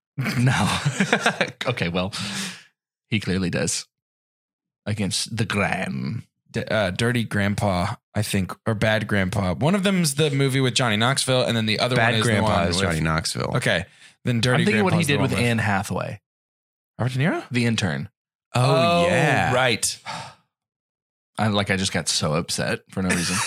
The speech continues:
Speaker 3: <laughs>
Speaker 1: Our next birthday is tomorrow, <gasps> February eleventh. This actress was born in nineteen sixty-nine. And to her name, sixty-seven credits.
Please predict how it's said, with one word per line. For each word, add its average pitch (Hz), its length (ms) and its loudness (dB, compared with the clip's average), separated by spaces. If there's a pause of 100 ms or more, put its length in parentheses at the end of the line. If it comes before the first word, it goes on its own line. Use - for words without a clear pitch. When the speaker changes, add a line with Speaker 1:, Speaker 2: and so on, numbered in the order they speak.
(340)
Speaker 3:
<laughs> - 440 -14
Speaker 1:
Our 165 120 4
next 196 240 2
birthday 151 400 2
is 143 500 0
tomorrow, 92 540 0 (480)
<gasps> - 460 -20
February 110 480 0
eleventh. 117 640 -2 (1600)
This 147 280 2
actress 123 440 2
was 117 140 0
born 123 240 2
in 117 160 0
nineteen 147 580 -2
sixty-nine. 131 920 -2 (960)
And 113 160 0
to 185 180 0
her 165 200 2
name, 110 440 0 (1080)
sixty-seven 226 1000 0
credits. - 580 -6